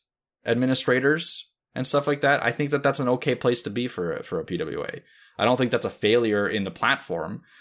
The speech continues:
Um, maybe they were, they wanted it to be something bigger, but in my eyes, that is big enough for it to be a big impact, because a lot of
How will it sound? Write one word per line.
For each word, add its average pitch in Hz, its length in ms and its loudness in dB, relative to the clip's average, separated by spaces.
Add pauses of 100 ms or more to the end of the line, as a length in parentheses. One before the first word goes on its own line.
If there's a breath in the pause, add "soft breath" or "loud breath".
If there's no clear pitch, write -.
(200 soft breath)
Um, 92 300 -2
maybe 123 260 4
they 117 160 4
were, 113 260 4
they 107 160 2
wanted 110 320 2
it 120 100 -2
to 110 80 -2
be 98 100 -4
something 92 360 -6
bigger, 90 280 -2
but 95 160 0
in 92 100 -2
my 104 240 0
eyes, 92 280 -2
that 98 160 0
is 120 160 0
big 113 220 0
enough 98 300 0
for 98 180 0
it 101 140 -2
to 101 80 -4
be 98 260 -2
a - 140 -4
big 98 320 -2
impact, 113 380 -4
because 101 220 0
a 101 40 2
lot 104 280 2
of 107 200 -2